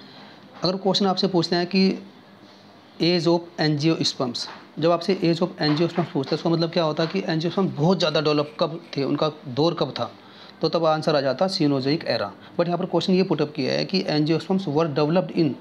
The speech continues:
कब डेवलप हुए, यानी कब विकसित हुए, कब उनका ओरिजिन हुआ। तो आंसर क्या आ जाएगा? अ,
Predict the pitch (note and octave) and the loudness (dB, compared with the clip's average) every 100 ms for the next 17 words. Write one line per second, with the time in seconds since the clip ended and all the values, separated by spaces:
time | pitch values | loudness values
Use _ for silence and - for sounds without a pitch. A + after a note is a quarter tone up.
0 | - - - - - G3+ F3+ F3 D#3+ F#3 | -14 -20 -20 -20 -4 -2 0 0 0 0
1 | D3+ F3 F#3+ F3+ D#3 - D3 B2 A#2 - | 2 2 0 -2 -2 -2 -2 -2 -8 -10
2 | - - - - D#3+ E3+ E3 D3+ C#3 B2+ | -20 -20 -20 -4 0 2 2 0 0 -2
3 | A#2 A2 - - - - D3+ D3 D#3+ D#3+ | -4 -6 -10 -20 -20 -4 -2 0 0 0
4 | D3+ D#3 D#3 G3 G3 - - - - - | 0 0 0 -2 -4 -18 -20 -20 -20 -8
5 | C#3+ C#3+ C#3 | -2 0 0